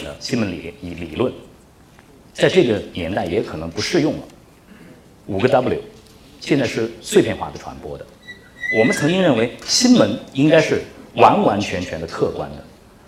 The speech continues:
甚至在某一段时间里头，我要求自己的新闻写作是只用陈述句，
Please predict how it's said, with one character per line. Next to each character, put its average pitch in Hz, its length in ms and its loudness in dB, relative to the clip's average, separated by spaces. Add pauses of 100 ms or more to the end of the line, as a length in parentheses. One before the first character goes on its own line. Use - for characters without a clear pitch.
(120)
甚 240 280 4
至 208 120 6
在 175 360 6 (180)
某 113 400 6
一 92 140 -2
段 233 180 6
时 131 220 0
间 117 180 -4
里 90 100 -6
头， 78 220 -10 (960)
我 107 160 2
要 190 160 8
求 139 160 2
自 127 140 -2
己 98 100 -4
的 85 60 -4
新 139 200 -2
闻 107 80 0
写 - 200 -4
作 101 180 -4
是 82 220 -8 (260)
只 82 320 -2
用 147 340 4
陈 - 240 -6
述 98 220 -4
句， - 140 -14